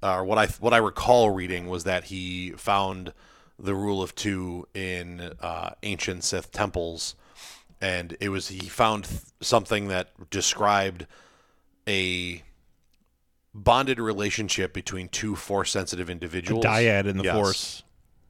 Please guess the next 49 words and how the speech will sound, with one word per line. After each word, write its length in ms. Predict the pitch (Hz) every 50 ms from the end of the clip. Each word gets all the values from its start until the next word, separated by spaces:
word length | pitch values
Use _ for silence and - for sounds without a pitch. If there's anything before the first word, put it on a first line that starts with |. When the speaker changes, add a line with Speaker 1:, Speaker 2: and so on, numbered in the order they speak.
| _ _ _ - - - -
Speaker 1:
That, 320 | 92 92 95 92 92 - -
uh, 340 | 95 92 90 87 87 85 85 - - - - - - - - _ -
they 200 | 92 92 107 98
could 300 | - - 104 95 90 82 - - - - - - - - - _ _ _ -
basically, 680 | 123 107 90 - 101 87 - 92 101 95 92 92 92
they, 140 | 90 92 101
like, 160 | 92 90 - - -
it 120 | 98 92
enhanced 520 | 95 90 - - - 101 95 87 - -
their 140 | - 95 85
force 300 | - - 98 98 95 -
powers, 500 | - - 95 92 90 87 90 87 85 80
and 80 | - 156
Speaker 2:
It, 40 | 151
Speaker 1:
they 40 |
were 60 | 156 156
Speaker 2:
it's 80 | 139 120
Speaker 1:
connected 120 | - 165 156 -
Speaker 2:
basically 160 | 190 160 147
Speaker 1:
through 120 | 123 104 135
Speaker 2:
what, 80 | 135
Speaker 1:
time 200 | 123 107 95 90
and 80 | 90 85
space, 360 | - - 107 98 92 90 139
Speaker 2:
it's 120 | 131 -
basically 220 | 147 147 135 147 147
Speaker 1:
and 80 | 123
Speaker 2:
what 240 | 127 120 98 113 107
Rey 420 | 110 113 117 120 120 120 117 117 -
and 520 | - 107 104 104 101 98 98 95 95 92 - _
Kylo, 540 | - - 131 117 110 104 104 101 95 95 90 -
or 300 | - 117 107 98 92 - _
Ben, 380 | - 107 107 104 101 95 92 - -
Kylo 320 | - - 131 123 117 110
Ren 220 | 107 110 110 107 104
or 100 | 98 95
Ben 280 | 92 - - 107 101
Solo, 260 | - - 107 104 101 98
whatever 220 | 101 101 101 98
you 60 | 101
wanna 120 | 98 95 98
call 260 | - - 101 98 95
'em, 120 | 95 92 - _ _ - - - _ _ -
it's 200 | 117 113 - -
what 200 | 120 120 110 -
they 180 | - 113 113 104
had 400 | - 110 92 90 90 87 85 -
in 260 | - 135 113 107 101
Speaker 1:
Right. 280 | 95 87 80 76 -